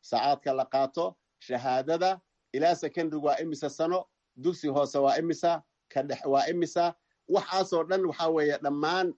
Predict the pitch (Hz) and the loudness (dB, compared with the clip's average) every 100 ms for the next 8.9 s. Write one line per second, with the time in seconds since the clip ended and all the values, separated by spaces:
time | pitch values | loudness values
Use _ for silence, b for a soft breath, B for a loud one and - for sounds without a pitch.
0 | _ 117 143 170 180 143 135 - 135 123 | _ -4 -2 0 0 2 2 2 -2 -2
1 | 127 117 - 175 143 147 143 139 151 160 | -2 -4 -2 -2 4 4 4 4 4 4
2 | 131 131 135 131 - 113 98 - 185 - | 4 0 0 -2 -4 -10 -6 0 -2 -2
3 | _ _ _ _ - 190 190 175 180 180 | _ _ _ _ -2 2 4 4 2 2
4 | 156 147 - 156 151 143 131 165 139 143 | 0 0 0 0 2 2 0 -2 -2 2
5 | 196 156 147 139 139 135 143 151 156 - | 2 2 0 0 0 -4 -2 -2 -2 -6
6 | _ _ _ - 135 143 185 - - 147 | _ _ _ -8 -4 0 0 0 -2 2
7 | 143 - 196 165 101 - _ _ _ _ | 2 0 0 0 0 -6 _ _ _ _
8 | _ - - 196 170 165 185 175 | _ -6 2 2 2 4 4 4